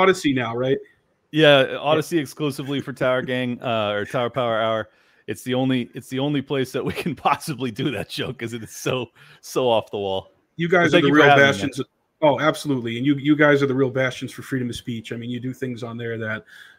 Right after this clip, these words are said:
Speaker 1: I would probably not do on my YouTube channel, and
Speaker 2: <laughs>
Speaker 1: I don't wanna lose my YouTube channel. I mean, I think it's important to talk about any
Speaker 2: Uh,
Speaker 1: issue,
Speaker 2: me
Speaker 1: but
Speaker 2: too.
Speaker 1: you, you know what I'm saying. You get what I'm
Speaker 2: Yeah.
Speaker 1: saying. So,
Speaker 2: Yeah, I got Liberty
Speaker 1: uh,
Speaker 2: Lockdown on, on YouTube. I,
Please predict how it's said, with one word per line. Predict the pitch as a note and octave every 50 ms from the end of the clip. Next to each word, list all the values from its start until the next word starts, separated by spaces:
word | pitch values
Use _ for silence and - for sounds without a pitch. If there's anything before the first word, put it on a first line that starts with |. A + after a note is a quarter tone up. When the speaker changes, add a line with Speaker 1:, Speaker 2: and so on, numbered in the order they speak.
| _ -
Speaker 1:
I | - A#2 A#2
would | A#2 A#2 A#2+ -
probably | - B2+ B2+ B2+ B2
not | B2+ B2+ A#2 -
do | C#3 C#3 B2+
on | B2 B2
my | B2+ B2+ B2+
YouTube | B2+ C3 B2 - C3+ B2+
channel, | B2+ - C3 B2+ B2+ B2+ B2+ B2 B2
and | A#2 A2+ A2 A2 A2 - - - - -
Speaker 2:
<laughs> | - - - - -
Speaker 1:
I | F3+
don't | F3+ G#3+
wanna | A3 A3 A3
lose | G#3 G#3+ A3 F#3+ E3
my | F3+ E3+
YouTube | D#3 D3 D3 D3+ D3+ D3+ C3+ - C3+ B2
channel. | A#2 - B2 A2+ A2 A2+
I | A2+ A#2+
mean, | B2+ B2+ B2+
I | B2+ C3+ C3+
think | C3+ D3+ C#3
it's | C#3 C#3 -
important | C#3+ C3+ - C#3 C#3 C#3 C3+ B2+
to |
talk | B2 - C3 C3+ -
about | D#3 C3+ B2+ B2+ B2+
any | C#3 D3 C#3+
Speaker 2:
Uh, | -
Speaker 1:
issue, | C3+ C3 - C#3 B2+ B2+
Speaker 2:
me | A#2+ A2+
Speaker 1:
but | A#2 A2+
Speaker 2:
too. | A2+ C3 G#2+ F#2+ - _ _ _ _
Speaker 1:
you, | F#3 G3 G3+ G#3
you | G#3+ A#3 G#3+
know | G3+
what | E3+ C#3+
I'm | B2+
saying. | A#2+ - B2+ A#2 G#2+ A2+ B2
You | D3+ D#3
get | D#3+ B2+
what | G#2+
I'm | B2 A2+ G#2+
Speaker 2:
Yeah. | B2+ C#3+ G#3
Speaker 1:
saying. | - A2+ A2 G#2+
So, | - - A#2 A2+ G#2+ -
Speaker 2:
Yeah, | - - G3
I | - C3+ D3
got | F3 F#3+ F3+
Liberty | E3 D#3+ D#3+ D#3+ D#3
Speaker 1:
uh, | D#3+ E3+
Speaker 2:
Lockdown | E3 E3 F3 E3+ D#3+ D3+
on, | D3+ D3+ D3 C#3+ C#3+ -
on | D3+ C#3+ C3+
YouTube. | C#3 C#3 C3+ - D3+ C#3 C3 C3
I, | B2+ B2